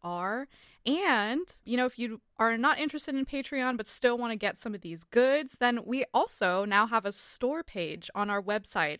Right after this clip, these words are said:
opera dash offstage dot com, where you can buy our ebooks, our worksheets. We're gonna be putting out new materials that are specifically geared towards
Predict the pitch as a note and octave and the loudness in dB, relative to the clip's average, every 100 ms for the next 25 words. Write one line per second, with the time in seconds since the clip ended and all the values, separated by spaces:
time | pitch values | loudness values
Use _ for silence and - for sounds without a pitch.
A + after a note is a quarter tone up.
0 | - G3 G#3 F#3+ F#3 F3+ - - F3+ - | -2 -2 -2 -2 -2 -2 -6 -6 -6 -4
1 | - F3+ E3+ - F#3+ E3+ - G#3+ F#3+ E3+ | -6 -6 -8 -4 -2 -2 -2 -2 -2 -4
2 | E3+ F#3 F#3+ G3 G3+ F3 E3+ - - C4 | -6 -8 -12 -8 -2 0 0 -2 -6 0
3 | C4+ C#4 - - - - _ G#3 G3+ A#3 | 2 2 -2 -10 -14 -20 _ 0 2 0
4 | - B3 A#3 - G#3 G3+ G#3+ G3 G3 G#3+ | 0 -4 -4 -4 -8 -4 -4 -6 -4 -4
5 | G#3 F#3 E3 F3+ F3+ F3+ G3+ F#3+ F#3 F#3 | -2 -2 -4 -6 -8 -8 -6 -4 -4 -4
6 | F3+ F3 D#3+ E3 - - - - D#4 E4+ | -6 -6 -4 -6 -10 -20 -12 -2 0 0
7 | - D#4 D4+ A3+ A#3 A#3+ - - G#3 G3+ | -2 -4 -4 -2 -2 -2 -4 -2 -2 -2
8 | G3+ G3 - | -4 -8 -12